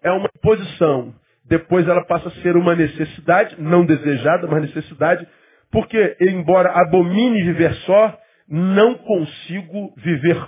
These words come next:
com. Então, não se deve brincar com solidão. Falamos sobre isso profundamente. Falamos que o só sente falta de duas sensações primordiais na existência de qualquer ser vivo, principalmente na humanidade.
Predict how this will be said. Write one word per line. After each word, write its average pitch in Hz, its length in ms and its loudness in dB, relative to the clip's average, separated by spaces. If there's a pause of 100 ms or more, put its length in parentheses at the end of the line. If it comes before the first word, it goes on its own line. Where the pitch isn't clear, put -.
com. 147 400 -2 (1400)
Então, 202 340 -2 (400)
não 180 160 -8
se 214 140 -14
deve 208 260 0
brincar 190 380 -6
com - 80 -20
solidão. 165 480 -4
Falamos 147 360 -6
sobre 165 280 -2
isso - 200 -10 (360)
profundamente. 180 680 0 (680)
Falamos 190 320 0
que - 80 -6
o 202 80 -2
só 202 300 2
sente - 340 -10
falta 190 400 0 (340)
de 139 120 -12
duas 208 320 0
sensações 208 680 0 (120)
primordiais 196 840 0
na 185 100 0
existência 185 420 -4
de - 80 -20
qualquer 185 380 -2
ser 175 200 0
vivo, 175 240 -6
principalmente 185 520 -2
na 185 80 -4
humanidade. 180 800 0